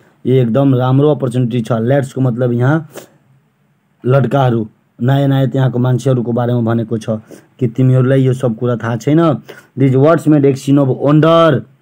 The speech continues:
अब यो कुराले सुनेर एक्सिनोभले एकदम चकित पर्यो। And men knew who had killed the merchant। He said, "Perhaps Semenich, you have heard of that affair, or maybe you have seen before।"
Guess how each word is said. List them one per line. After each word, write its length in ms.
अब 140
यो 200
कुराले 400
सुनेर 340
एक्सिनोभले 640
एकदम 200
चकित 480
पर्यो। 380
And 180
men 320
knew 160
who 240
had 200
killed 280
the 80
merchant। 520
He 120
said, 320
"Perhaps 420
Semenich, 500
you 120
have 200
heard 300
of 200
that 220
affair, 480
or 180
maybe 360
you 60
have 180
seen 260
before।" 360